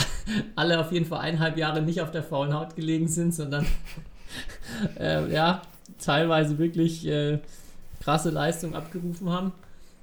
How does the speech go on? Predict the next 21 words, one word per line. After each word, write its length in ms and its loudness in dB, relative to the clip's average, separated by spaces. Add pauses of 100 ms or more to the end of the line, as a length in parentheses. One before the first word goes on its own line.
(140)
Und, 560 0 (120)
äh, 300 0 (140)
wer 480 4
vielleicht 300 2
nochmal 380 6
ein 400 2
Real-Life-Spiel 640 2
angucken 360 -2
kann, 140 -2
den 140 -6
kann 140 -4
ich 120 -4
sehr 160 -2
empfehlen, 380 -2
das 160 -2
Achtelfinale 760 -4
Chen 280 -2
Long 280 0
gegen 240 0
Li 160 2
Zichia 680 0